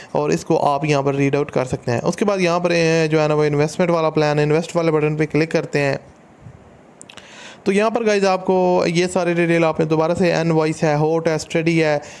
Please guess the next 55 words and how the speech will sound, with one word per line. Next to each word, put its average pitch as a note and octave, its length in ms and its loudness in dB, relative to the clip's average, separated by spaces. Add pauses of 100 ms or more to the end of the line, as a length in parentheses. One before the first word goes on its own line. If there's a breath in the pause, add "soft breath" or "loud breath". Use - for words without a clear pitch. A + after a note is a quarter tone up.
(180 loud breath)
और D3+ 260 0
ये E3 180 0
अगर F#3+ 220 0
आप F#3+ 180 -2
all G3 300 0
पे G#3 100 0
click F#3+ 220 -2
करते F#3 200 -2
हैं F3 80 0
तो F3 60 0
ये E3 120 2
सारे E3+ 260 0
के E3+ 60 -6
सारे E3 220 0
plans D#3+ 340 2
आपको D3+ 460 0
यहाँ D3 260 0
पर D3+ 140 -4
शो E3+ 180 0
हो E3+ 160 2
जाएंगे। C#3+ 440 0 (400 loud breath)
और, D#3 280 0
अ, D3+ 160 2
सबसे A3+ 280 -2
main G#3 220 0
important F#3+ 400 0
यहाँ F3+ 160 2
पर E3+ 100 0
share F#3+ 260 0
वाला F3 180 2
button E3 260 0
है D#3+ 80 2
जिस E3 160 -2
पर E3+ 140 -2
अगर D#3+ 140 2
आप D3+ 160 0
लोग D3+ 140 -2
click D#3+ 200 0
करते E3 280 -2
हैं D3+ 160 0 (380 loud breath)
तो D#3+ 60 2
यहाँ E3+ 220 2
पर G3 120 -2
आपको F#3 240 -2
आपका F3+ 200 0
referral E3+ 300 0
link F3 240 0
मिल F3+ 120 2
जाएगा। E3+ 320 2
आप E3 420 0
अपने E3+ 240 0
दोस्तों D#3+ 300 0
को F3 60 0
invite E3 340 0
करें, E3 280 0